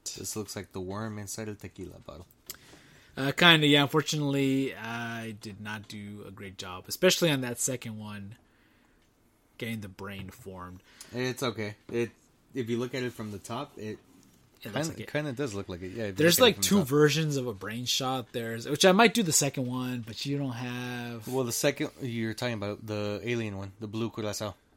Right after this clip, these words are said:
Speaker 1: I do have it. Well, it's
Speaker 2: Oh,
Speaker 1: not,
Speaker 2: but you,
Speaker 1: not with
Speaker 2: you,
Speaker 1: me,
Speaker 2: no, you don't
Speaker 1: but
Speaker 2: need blue curacao. You just
Speaker 1: Yeah.
Speaker 2: need, uh, that's, like, extra. If
Speaker 1: Yeah,
Speaker 2: you wanna do
Speaker 1: yeah.
Speaker 2: the alien one.
Speaker 1: That's what I'm saying, the
Speaker 2: But
Speaker 1: alien
Speaker 2: there's
Speaker 1: one.
Speaker 2: just a, a brain hemorrhage shot, which is with peach schnapps.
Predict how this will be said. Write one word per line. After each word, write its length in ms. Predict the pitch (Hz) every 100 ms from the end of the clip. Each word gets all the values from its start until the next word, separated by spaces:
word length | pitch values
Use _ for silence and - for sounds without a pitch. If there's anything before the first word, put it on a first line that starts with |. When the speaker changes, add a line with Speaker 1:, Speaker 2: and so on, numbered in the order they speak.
| _
Speaker 1:
I 100 | -
do 120 | 110 131
have 160 | 110
it. 80 | 90 - _ _ _ -
Well, 100 | 110
it's 80 | 196
Speaker 2:
Oh, 40 |
Speaker 1:
not, 60 | 160
Speaker 2:
but 160 | 165
you, 60 | 131
Speaker 1:
not 160 | 151 143
with 120 | 185
Speaker 2:
you, 60 | 220
Speaker 1:
me, 60 | 180
Speaker 2:
no, 80 | 170
you 120 | 170
don't 100 | 175
Speaker 1:
but 80 | 160
Speaker 2:
need 100 | 120
blue 140 | 131
curacao. 480 | - 107 - 101 98
You 160 | 101 101
just 260 | 110 -
Speaker 1:
Yeah. 40 | 113
Speaker 2:
need, 260 | 107 107
uh, 220 | 101 92 95
that's, 200 | 117 143
like, 140 | 135 -
extra. 340 | 95 - - - _
If 80 | -
Speaker 1:
Yeah, 20 | 120
Speaker 2:
you 40 |
wanna 120 | 196 190
do 60 |
Speaker 1:
yeah. 60 | 180
Speaker 2:
the 240 | 160 147
alien 500 | 156 147 131 113 101
one. 180 | 92 90
Speaker 1:
That's 200 | 120 110
what 60 | 101
I'm 80 | 98
saying, 260 | - 104 98
the 60 |
Speaker 2:
But 40 | 143
Speaker 1:
alien 100 | 139
Speaker 2:
there's 260 | 165 165 127
Speaker 1:
one. 40 |
Speaker 2:
just 260 | 151 143 156
a, 380 | 135 127 120 -
a 100 | 127
brain 380 | 101 120 117 123
hemorrhage 380 | 131 135 135
shot, 400 | - 147 147 165 220 - 208
which 180 | 147 117
is 100 | 110
with 140 | 113 -
peach 220 | 131 113
schnapps. 720 | - - 107 98 - -